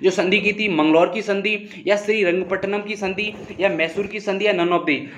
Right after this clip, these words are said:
तो तीसरे ओंगल मैसूर को युद्ध को रोकने के लिए टीपू सुल्तान ने अंग्रेज, अंग्रेजों के साथ जो संधि की थी, वो श्रीरंगपट्टनम की संधि की थी। तो option B right answer होगा, Option B right answer होगा, Option B right answer होगा। Next question देखते हैं साथियों, आज का हमारा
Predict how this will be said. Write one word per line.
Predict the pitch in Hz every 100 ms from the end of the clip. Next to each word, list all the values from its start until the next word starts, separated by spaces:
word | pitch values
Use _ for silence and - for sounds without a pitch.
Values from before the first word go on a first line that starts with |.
| -
तो | 202 202 160 -
तीसरे | 202 226
ओंगल | 226 185 190 208
मैसूर | 185 185 208
को | 208 202 202 -
युद्ध | 170 190
को | 196
रोकने | 190 185 202
के | 190
लिए | 202
टीपू | 196 190 175 233
सुल्तान | 202 185 196
ने |
अंग्रेज, | 175 170 190 190 165
अंग्रेजों | 170 175 190 208
के | 196
साथ | 190
जो | 185
संधि | - 160 196
की | 208
थी, | - 214 214 - -
वो | 185
श्रीरंगपट्टनम | 226 208 247 208 226 - 190 202 233
की | 226
संधि | 196 170 180
की | 190
थी। | 202
तो | 202
option | 196 190 202 190
B | 160
right | 180 190
answer | 190 190 196
होगा, | 196 208 208 - - -
Option | 170 185 208
B | 214
right | 214 196
answer | 180 170
होगा, | 151 143
Option | 170 165 202
B | 185 202
right | 196 196
answer | 196 202
होगा। | 196 214 214 - -
Next | 151 190 190
question | 196 202
देखते | 196 202
हैं | 202
साथियों, | 185 196 196
आज |
का | 196
हमारा | 185 185 202 202 -